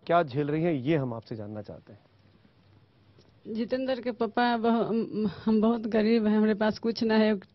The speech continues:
Speaker 2: जितेंद्र घर चलाने वाला थे, हाँ। तो वो तीन साल से एक,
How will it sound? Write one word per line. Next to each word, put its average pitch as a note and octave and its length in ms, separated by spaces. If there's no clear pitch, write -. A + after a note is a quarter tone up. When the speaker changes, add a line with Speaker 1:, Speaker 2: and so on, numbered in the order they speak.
Speaker 2:
जितेंद्र A3 600
घर G#3+ 260
चलाने G#3+ 400
वाला G3+ 280
थे, F#3 300
हाँ। A#3+ 340
तो G3+ 480
वो G#3+ 260
तीन B3+ 220
साल B3 260
से A#3+ 320
एक, A#3+ 520